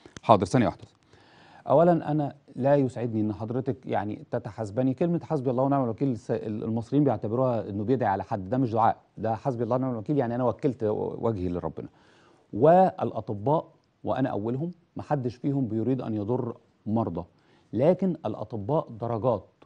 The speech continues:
في واحد علمه كذا ودرجته كذا وتخصصه كذا. بس أنا بعيب على اللي مش تخصصه إنه يقول أنا ما أعرفش ده، روحوا لحد غيري يعرف.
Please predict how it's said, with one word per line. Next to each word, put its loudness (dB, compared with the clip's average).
في -2
واحد 2
علمه 0
كذا 0
ودرجته 0
كذا 2
وتخصصه -2
كذا. -6
بس -6
أنا 2
بعيب 2
على 0
اللي 4
مش 2
تخصصه -4
إنه -2
يقول -2
أنا 4
ما 2
أعرفش 2
ده، -4
روحوا 6
لحد -2
غيري 2
يعرف. -2